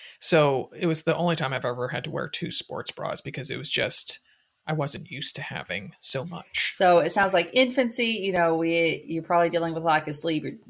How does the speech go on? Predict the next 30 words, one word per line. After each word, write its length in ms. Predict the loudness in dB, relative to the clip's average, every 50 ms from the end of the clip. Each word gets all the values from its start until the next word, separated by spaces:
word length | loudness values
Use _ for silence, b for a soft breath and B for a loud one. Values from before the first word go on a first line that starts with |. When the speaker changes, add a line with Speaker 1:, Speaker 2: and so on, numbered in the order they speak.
| -8 _
Speaker 2:
dealing 240 | -2 0 2 2
with 140 | 0 0 2
body 300 | 2 2 4 4 2 0
changes, 640 | -2 -4 -2 -2 0 0 0 0 0 0 -2 -2 -4
balance 480 | -2 -2 0 0 0 0 -2 -2 -2 -4
issues. 560 | -4 -4 -4 -4 -4 -2 -2 -2 -4 -6 b b b b b b b b _
So 240 | 2 4 6 6 6
we 140 | 4 0
move 220 | 2 2 2 2 4
into, 260 | 2 0 0 0 2
like, 260 | 2 2 2 0 -4
toddlerhood, 880 | -4 0 2 4 4 4 4 4 2 2 2 2 0 2 4 2 2 0 -4 -6
early 300 | -2 0 2 2 2 0
childhood, 880 | 0 0 2 4 4 4 4 2 0 -2 -4 -2 -2 -2 -2 -4 -8 b b b b b b -6
um, 540 | -2 0 2 2 4 4 2 2 0 -2 -6 _ -6
preschool 440 | -4 -4 -4 -4 -2 -2 0 0 0
age. 360 | 0 0 -2 -4 -6 -8 -6
What, 380 | -4 0 0 2 0 0 -2 -8 -4
what 180 | -2 -2 0
is 120 | 0 -2 -6
important 500 | -8 -8 -8 _ -6 -6 -4 -6 -10 -8
for 440 | -4 -2 0 2 2 2 0 0 -2
a 80 | -2 -2
mother 380 | 0 0 0 0 -2 -2 -4
to 140 | -4 -4 -4
know 320 | -4 -2 -2 -2 -2 -2
as 180 | -2 -4 -4 -6
she 200 | -8 -10 -12 -12
continues 440 | -12 -14 -14 -14 -12 -14 -14 -14 -12
training? 420 | -14 -14 -14 -12 -14 -14 -14 -16